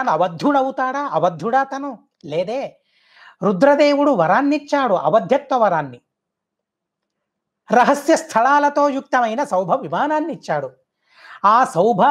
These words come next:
విమానంలోని రహస్య స్థలాలను ఛేదించడం, ఆ సాల్వుణ్ణి సంహరించడం నీ వల్ల అసాధ్యమా కృష్ణ?" అని ఓసారి నవ్వుతూ కృష్ణుని చూశాడట. ఆ నవ్వులోని ఆంతర్యమేంటో కృష్ణుడు పసగ-,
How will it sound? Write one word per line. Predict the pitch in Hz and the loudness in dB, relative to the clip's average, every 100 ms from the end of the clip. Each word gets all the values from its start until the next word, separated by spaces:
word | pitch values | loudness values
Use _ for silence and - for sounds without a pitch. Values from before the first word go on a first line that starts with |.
| 294 160 | 2 -4
విమానంలోని | 170 202 226 233 233 240 247 | -4 -2 0 -2 0 0 0
రహస్య | 165 165 185 - | 0 0 -2 -4
స్థలాలను | - - 180 196 208 214 285 339 - _ | -8 -2 0 2 0 0 -2 -4 -12 _
ఛేదించడం, | - - 196 175 165 - 147 156 330 349 _ _ _ _ _ _ _ _ - - - | -8 0 0 2 -2 -2 0 0 -2 -8 _ _ _ _ _ _ _ _ -20 -14 0
ఆ | 233 262 | 2 2
సాల్వుణ్ణి | 233 - 311 285 214 | 2 4 4 2 2
సంహరించడం | 170 147 156 196 190 196 196 247 196 | -2 -4 0 0 0 0 0 0 -2
నీ | 143 151 | -6 0
వల్ల | 240 294 | 0 2
అసాధ్యమా | 240 180 170 147 156 190 285 | 0 0 -2 -2 -4 -2 -4
కృష్ణ?" | 165 - - 170 269 160 - _ _ _ - | -4 -10 -4 -2 -2 -4 -10 _ _ _ -2
అని | 202 262 | 2 4
ఓసారి | 220 294 - 262 269 233 170 | 6 4 4 2 2 0 -2
నవ్వుతూ | 170 196 277 294 320 | 0 2 0 0 -2
కృష్ణుని | 339 196 - 220 214 - | -2 -6 -6 -4 -4 -4
చూశాడట. | 175 170 156 147 151 185 320 _ _ _ - - | -4 0 0 0 0 0 -2 _ _ _ -6 2
ఆ | 208 220 | 4 4
నవ్వులోని | 190 208 285 277 262 247 | 2 0 2 2 2 0
ఆంతర్యమేంటో | 151 180 208 233 240 240 226 220 240 240 | -4 -4 -2 -2 0 -2 -4 -4 -2 -4
కృష్ణుడు | - - 220 202 | -6 -10 -6 -6
పసగ-, | - 147 160 | -4 -2 0